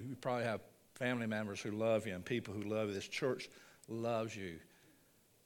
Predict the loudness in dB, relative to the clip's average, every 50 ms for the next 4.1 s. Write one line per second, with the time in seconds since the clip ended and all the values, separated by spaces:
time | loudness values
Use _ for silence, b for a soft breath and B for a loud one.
0 | _ _ _ -12 -10 -8 -6 -4 0 0 2 2 0 2 4 4 4 4 2 0
1 | -2 -2 0 0 2 4 4 6 6 4 4 2 0 -2 0 0 0 0 -2 -2
2 | -4 -4 -2 -2 -4 -6 -8 -10 -14 -20 -20 -20 b b b b b b b b
3 | b b b -4 0 2 2 4 4 4 4 2 2 0 -2 -4 -6 -4 -2 0
4 | -2